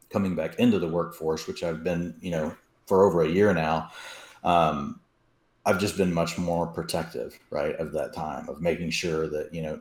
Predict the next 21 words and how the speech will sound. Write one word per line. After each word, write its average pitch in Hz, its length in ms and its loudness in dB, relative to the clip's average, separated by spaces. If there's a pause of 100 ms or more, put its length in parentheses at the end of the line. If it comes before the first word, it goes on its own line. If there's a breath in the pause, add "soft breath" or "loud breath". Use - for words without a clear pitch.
knowing 95 360 6
that 82 160 -4
this 147 120 6
is 160 80 2
actually 127 240 6
gonna 98 140 6
make 85 160 -2
me 104 140 4
a 90 60 4
better, 76 520 0
you 90 120 -4
know, 78 160 -2
employee, 90 500 2
a 78 60 0
better - 180 -2
person, 87 540 -2 (420 soft breath)
um, 78 180 0
a 78 60 -4
better - 200 0
teammate, 90 600 0 (240)
um, 73 400 -10